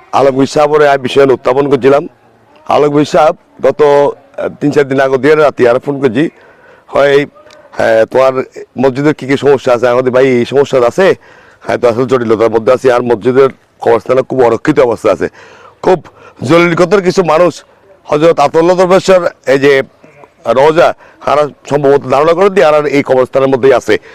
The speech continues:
তো এরকম উগ্র, মানে জলিলকতর উগ্র, এ, অলি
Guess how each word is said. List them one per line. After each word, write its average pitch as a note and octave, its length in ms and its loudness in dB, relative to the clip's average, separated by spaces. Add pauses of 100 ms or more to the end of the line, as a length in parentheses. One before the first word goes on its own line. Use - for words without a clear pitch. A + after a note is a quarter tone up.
(500)
তো F#3+ 140 0
এরকম F#3+ 260 0
উগ্র, G3+ 380 2 (140)
মানে E3 340 0 (100)
জলিলকতর D#3 500 2
উগ্র, D#3 300 2 (540)
এ, A2+ 320 2 (200)
অলি A#2+ 380 0